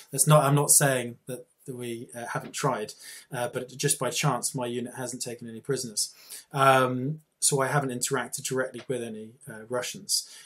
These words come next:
Uh, one thing I have seen is I've seen, obviously, the huge amount of drone footage, the drones that we've been using. I've actually physically seen the Russians,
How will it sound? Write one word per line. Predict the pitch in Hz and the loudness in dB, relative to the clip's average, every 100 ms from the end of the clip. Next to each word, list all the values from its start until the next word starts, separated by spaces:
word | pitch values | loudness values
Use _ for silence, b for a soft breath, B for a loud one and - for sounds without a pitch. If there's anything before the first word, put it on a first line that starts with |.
| - | -6
Uh, | 123 120 | -2 0
one | 127 147 156 | 0 4 6
thing | 156 151 | 6 4
I | 131 | 2
have | 123 147 147 | 0 2 2
seen | - 156 170 208 B B B - | 2 2 0 -2 B B B -4
is | 135 | 0
I've | 131 123 | 0 4
seen, | - 135 127 | 6 6 2
obviously, | 123 - 120 | -2 -2 -4
the | - | -6
huge | - 131 131 | -6 -4 -4
amount | 113 117 | -8 -10
of | |
drone | - 131 131 | -4 -2 -2
footage, | 135 147 147 165 156 - | -2 -4 -2 -4 -6 -8
the | 127 | -4
drones | 143 131 127 | -2 -2 -4
that | - | -6
we've | 123 | -12
been | 117 113 | -10 -8
using. | 120 120 156 156 B B - | -2 0 -2 -6 B B -10
I've | 123 | -6
actually | 123 - 127 | -4 -4 -2
physically | 131 - - | -2 -2 -2
seen | 127 - 143 151 | 2 4 4 4
the | 139 | 2
Russians, | 135 135 - 156 160 - | -2 -4 -2 0 2 0